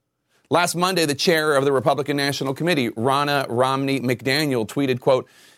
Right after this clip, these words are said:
"After learning officials are handing out Kamala Harris's book to migrants in facilities at the border, it's worth asking, was Harris paid for these books? Is she profiting from Biden's border crisis?" Unquote. This was a reference to another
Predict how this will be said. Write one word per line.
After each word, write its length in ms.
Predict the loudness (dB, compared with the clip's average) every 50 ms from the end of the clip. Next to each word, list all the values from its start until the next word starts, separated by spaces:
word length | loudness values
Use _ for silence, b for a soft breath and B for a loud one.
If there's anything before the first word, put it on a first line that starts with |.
| b -4
"After 360 | -2 -2 -2 0 2 2 4
learning 340 | 4 4 4 2 2 0 -2
officials 680 | 0 2 2 2 2 4 4 4 4 4 2 -2 -2 0
are 140 | 0 0 0
handing 320 | 0 -2 -2 0 0 0
out 220 | 0 0 -2 -2
Kamala 320 | -2 -4 -2 -2 -2 0 0
Harris's 380 | 2 2 2 2 0 -2 -2
book 220 | 2 2 2 2 2
to 80 | 0 0
migrants 520 | 2 2 0 0 -2 -2 -4 -4 -2 -2
in 80 | -4 -2
facilities 540 | -2 -2 0 2 4 4 4 4 2 0 0
at 80 | 0
the 80 | 0 2
border, 280 | 4 4 4 4 4
it's 120 | 2 2 2
worth 180 | 2 2 4
asking, 440 | 2 2 0 -2 -2 -2 -2 0 2
was 120 | 2 2 2
Harris 320 | 2 0 0 0 -2 -4 b b b b b b _
paid 300 | 0 2 2 2 2 2
for 80 | 2
these 220 | 2 2 0 -2 0
books? 280 | 0 0 0 0 -2 -2
Is 180 | 0 2 2 2
she 240 | 0 0 -2 -4 -4
profiting 880 | -6 -8 -4 -2 0 0 0 -2 -2 -2 -2 -2 -2 -4 -6 -10 -16 _ _ _ _ -20 -20 -6
from 260 | -2 0 0 2 2
Biden's 460 | 2 2 2 0 -2 -4 -6 -8 -8
border 420 | -4 2 4 4 4 4 4 0
crisis?" 640 | 0 0 0 0 0 -2 -6 -10 -12 -10 -12 -8 -6
Unquote. 480 | -6 -4 -4 -2 0 0 0 0 -2 -6 _ _ _ _ _ _ _ _ _ _
This 240 | 2 2 2 2 2
was 520 | 2 2 2 2 2 0 -2 -4 -6 -2 -2
a 80 | 0
reference 580 | 0 0 0 -2 -2 -4 -4 -4 -6 -8 -10 -12
to 360 | -10 -4 -2 0 0 0 0 0
another 540 | 0 0 2 2 2 2 2 0 0 -2